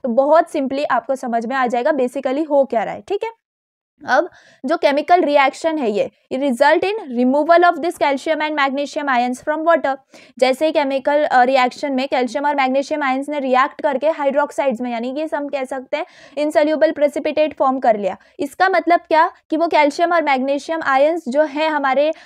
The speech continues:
अ, वाटर में से वो रिमूव हो गए, है ना।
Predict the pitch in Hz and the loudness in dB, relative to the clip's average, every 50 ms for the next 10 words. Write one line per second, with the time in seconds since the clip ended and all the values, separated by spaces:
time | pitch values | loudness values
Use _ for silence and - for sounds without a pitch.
0 | - - - 247 254 240 220 262 277 285 294 339 339 349 330 285 262 - - 185 | -12 -4 0 2 2 4 6 6 6 6 6 6 4 4 2 -2 -4 -4 -4 -6
1 | 202 226 - 208 226 262 269 285 285 269 294 320 359 359 349 339 302 269 302 330 | -6 -6 -2 2 4 4 4 4 2 2 2 0 0 2 2 2 2 2 0 -2
2 | 339 - _ 311 330 453 | -4 -4 _ -4 -4 -4